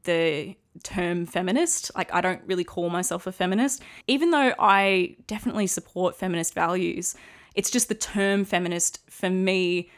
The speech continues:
seems to carry a bit of a connotation toward, um, inequality, honestly. It's, it seems to feel a little bit more about putting women on top and,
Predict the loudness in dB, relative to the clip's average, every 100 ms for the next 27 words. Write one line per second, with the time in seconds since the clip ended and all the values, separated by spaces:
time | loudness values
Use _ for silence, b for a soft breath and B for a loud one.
0 | b b -4 0 2 0 -6 0 2 4
1 | 2 0 -2 -2 -4 -2 -4 -4 -8 b
2 | b b b b b b -16 -4 -2 0
3 | 0 0 0 -4 -6 -6 -4 -2 -2 -2
4 | -4 -8 -4 -2 -2 -4 -6 -8 -8 -10
5 | -14 -20 _ _ _ -2 -2 -2 -4 -4
6 | -6 -4 -2 -2 -4 -4 -4 -4 -6 -2
7 | 0 2 0 -4 -6 0 2 2 0 -4
8 | -6 -6 -6 -4 -4 -2 0 0 -2 -8
9 | _ _ _ -4 -4 -4 -6 -10 _ _
10 | _ _ _ -4 -2 0 -2 0 4 4
11 | 4 -2 -6 -6